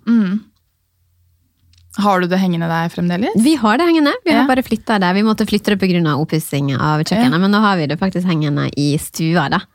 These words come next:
Speaker 1: Ja.
Speaker 2: Det tar en hel vegg. <laughs>
Speaker 1: Ja, for det er ganske stort. Hvor stort er det?
Speaker 2: Du, det er ganske mange meter, altså.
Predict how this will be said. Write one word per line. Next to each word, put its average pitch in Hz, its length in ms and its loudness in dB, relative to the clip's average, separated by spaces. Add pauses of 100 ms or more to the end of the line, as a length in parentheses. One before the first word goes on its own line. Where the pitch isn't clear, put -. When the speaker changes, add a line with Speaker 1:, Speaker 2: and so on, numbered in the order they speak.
(460)
Speaker 1:
Ja. 370 180 2
Speaker 2:
Det 269 160 2
tar 170 240 2
en 180 140 0
hel 190 380 0
vegg. 185 200 0 (480)
<laughs> - 480 -4
Speaker 1:
Ja, 247 60 0
for 247 80 2
det 226 80 2
er 196 60 2
ganske 185 200 -2
stort. - 280 -2
Hvor 226 120 -2
stort 185 200 -2
er 151 120 -2
det? 269 120 0 (1000)
Speaker 2:
Du, 170 120 -2
det 165 100 2
er 156 140 -2
ganske 165 680 0
mange 143 340 -2
meter, - 380 -4
altså. 135 300 -4